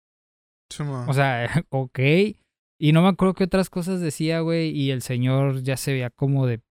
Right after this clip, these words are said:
Speaker 2: cincuenta, casado y todo, o sea, e-, está bastante raro, güey. Y estamos hablando de, de una, una muchacha normal, pues, no una figura pública, no una youtuber o no una,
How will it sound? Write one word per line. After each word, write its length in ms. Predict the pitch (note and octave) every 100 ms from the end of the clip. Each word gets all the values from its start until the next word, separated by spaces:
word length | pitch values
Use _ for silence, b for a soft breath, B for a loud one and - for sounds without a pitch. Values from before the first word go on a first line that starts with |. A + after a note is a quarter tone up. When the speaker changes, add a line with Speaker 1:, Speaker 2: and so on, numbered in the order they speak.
| -
Speaker 2:
cincuenta, 1040 | - - A#2 A2+ C3 C#3 C#3 C3+ B2 A#2+ A2+ _ _
casado 520 | B2 A#2 - B2+ C#3 C3+
y 40 |
todo, 200 | A#2+ C#3
o 40 | C3
sea, 260 | C3+ B2 - _ _ _ _ _ _ _ _ _ _ -
e-, 100 | - _ -
está 400 | C#3 - - D#3
bastante 440 | D#3+ - D#3 D#3
raro, 260 | D3 E3+ D3
güey. 200 | C3 C3+
Y 40 |
estamos 360 | C3+ - D3+ D#3
hablando 320 | C#3+ C#3+ D#3
de, 280 | C#3+ C3+ C3
de 160 | B2+
una, 880 | B2+ C#3 D#3 E3 D#3 C#3+ B2+ A#2 A#2+ -
una 400 | D#3+ E3+ F#3 E3+
muchacha 440 | D3 B2+ C#3+ -
normal, 300 | D3+ B2 D#3+
pues, 160 | - D#3
no 300 | D3 C#3+ D3+
una 260 | D#3+ E3 E3
figura 320 | C#3+ C3 C3
pública, 580 | - D#3 D3+ C3 C3 B2
no 220 | C3 C3
una 500 | C3+ C3+ C3+ C3 B2+
youtuber 540 | A#2+ - C#3+ D#3 C3+
o 100 | B2+
no 180 | B2+ C3
una, 420 | C3+ C#3 C3+ B2